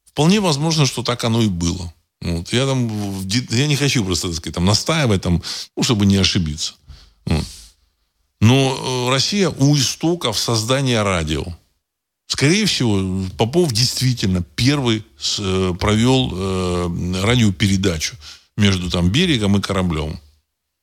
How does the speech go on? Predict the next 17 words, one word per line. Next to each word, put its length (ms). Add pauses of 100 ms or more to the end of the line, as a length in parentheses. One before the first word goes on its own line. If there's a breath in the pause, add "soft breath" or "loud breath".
(880)
Поэтому 500
это, 140
э, 560
э, 320
Россия, 480
она, 440
в 100
общем, 180
серьёзная 500
в 60
этом 200
отношении 480
страна. 340
Плюс 280
достались 520
немецкие 480
наработки 640